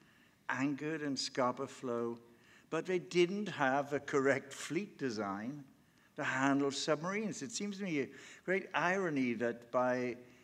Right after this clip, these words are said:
the middle and late nineteen seventeen, proud flotillas of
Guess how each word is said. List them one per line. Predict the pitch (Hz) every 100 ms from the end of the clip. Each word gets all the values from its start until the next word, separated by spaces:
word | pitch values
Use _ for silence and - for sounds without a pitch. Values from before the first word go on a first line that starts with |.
| _
the | 160 139
middle | 147 165 175 170
and | 143 139
late | 139 143 143 - -
nineteen | 139 135 131 135
seventeen, | - 135 131 113 - - 202 180 - - - - _
proud | - 196 196 208 196
flotillas | - - 165 160 - - 170 151 107 - - - - _ - -
of | 139